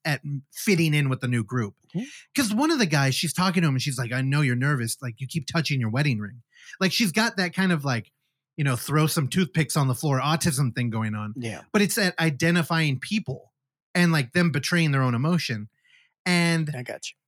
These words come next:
Speaker 1: she couldn't figure it out for herself, though. And I thought it was really interesting. I do think the ending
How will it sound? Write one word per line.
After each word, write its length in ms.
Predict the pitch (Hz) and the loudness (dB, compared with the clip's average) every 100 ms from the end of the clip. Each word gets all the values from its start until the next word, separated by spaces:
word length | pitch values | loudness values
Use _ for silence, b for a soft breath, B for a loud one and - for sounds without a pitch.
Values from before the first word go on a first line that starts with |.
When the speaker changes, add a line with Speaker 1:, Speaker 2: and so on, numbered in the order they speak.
| _ | _
Speaker 1:
she 200 | - 233 | -2 0
couldn't 260 | - 254 | 2 2
figure 320 | 220 247 190 208 | 2 0 4 4
it 80 | |
out 180 | 202 190 | 4 2
for 100 | 190 | 2
herself, 480 | 175 160 233 240 226 | 2 2 0 -2 -6
though. 240 | 107 - - _ _ | -14 -18 -20 _ _
And 100 | 190 | 2
I 60 | 196 | 4
thought 160 | 240 | 4
it 60 | 233 | 2
was 140 | 175 | 2
really 240 | 214 208 208 | 4 4 4
interesting. 580 | 208 - 151 131 110 - | 2 0 -2 -2 -4 -2
I 100 | 175 | 2
do 260 | 175 139 262 | 4 4 0
think 220 | - 262 | 0 -2
the 140 | - 143 | 0 0
ending 340 | 151 170 185 | 2 2 0